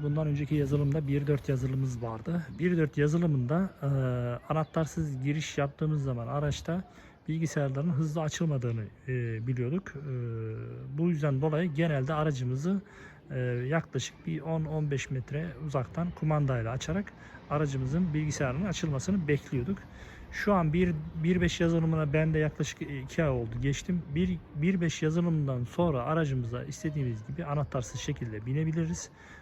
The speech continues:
Bunun kolaylığını, e, kullanabilirsiniz arkadaşlar. Hiçbir şekilde aracınız size uyarı ya da ikaz ya da arıza gibi durumlara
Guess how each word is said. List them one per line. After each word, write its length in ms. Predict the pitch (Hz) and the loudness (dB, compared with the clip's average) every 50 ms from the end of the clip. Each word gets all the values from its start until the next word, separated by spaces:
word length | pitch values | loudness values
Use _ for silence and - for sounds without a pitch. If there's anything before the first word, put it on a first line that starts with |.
| - - - | -14 -6 -2
Bunun 200 | 156 156 165 156 | 0 0 0 0
kolaylığını, 1300 | - - 156 156 156 151 147 139 135 127 117 110 110 117 - - - - 143 135 131 139 156 185 196 190 175 151 | 2 4 4 6 6 6 6 4 4 2 2 0 0 -4 -6 -10 -10 -4 0 0 2 4 4 2 2 0 -2 -4
e, 200 | 135 123 123 123 - - | -2 -2 -2 -2 -2 -2
kullanabilirsiniz 760 | 165 156 147 143 127 117 120 123 139 170 - - 180 175 170 | -2 0 2 0 0 0 -2 -4 -4 -4 -4 -2 0 0 2
arkadaşlar. 520 | 165 160 - 170 165 156 - - 180 185 - - - - - - - - - - - | 0 0 0 0 -2 -2 0 0 -2 -2 -2 -6 -20 -20 -18 -18 -18 -20 -14 -4 -4
Hiçbir 320 | 175 156 - - 165 147 | -4 -4 -2 -2 -2 -2
şekilde 400 | 135 - - 151 139 135 117 127 | -2 0 -2 -2 0 0 0 0
aracınız 440 | 131 139 147 135 123 127 151 160 156 | 0 0 2 0 0 0 -2 -2 -4
size 200 | - - 151 139 | -6 -4 -4 -4
uyarı 340 | 135 139 143 147 139 127 117 | -2 0 0 2 2 0 -2
ya 180 | 117 113 113 | -2 -2 -2
da 200 | 160 165 170 160 | -2 -2 -2 -2
ikaz 480 | 151 143 131 - 143 143 151 - - - 131 123 | -4 -4 -4 -2 -2 -2 -2 -4 -8 -10 -8 -6
ya 120 | 123 123 | -4 -4
da 80 | 131 135 | -2 0
arıza 360 | 139 139 135 131 127 117 117 | 0 2 2 0 0 -2 -4
gibi 300 | 110 117 110 113 123 123 - | -6 -6 -6 -6 -8 -8 -4
durumlara 480 | - 147 135 123 120 123 139 165 170 | -2 0 0 0 0 0 -2 -2 -2